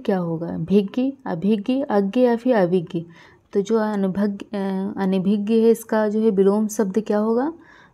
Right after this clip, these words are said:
तो यह जो है अभिज्ञ होगा। ऑप्शन ए इसका सही आंसर है।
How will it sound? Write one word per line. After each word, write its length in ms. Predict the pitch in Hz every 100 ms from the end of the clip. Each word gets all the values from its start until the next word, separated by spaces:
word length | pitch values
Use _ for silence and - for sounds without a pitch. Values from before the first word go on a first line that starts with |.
| _
तो 60 | 208
यह 140 | 214
जो 160 | 208 226
है 100 | 269
अभिज्ञ 500 | 220 165 185 170 175
होगा। 220 | 170 170
ऑप्शन 500 | 180 185 180 - 214
ए 60 | 226
इसका 260 | 226 -
सही 340 | 254 202 175 170
आंसर 340 | 165 160
है। 80 | 170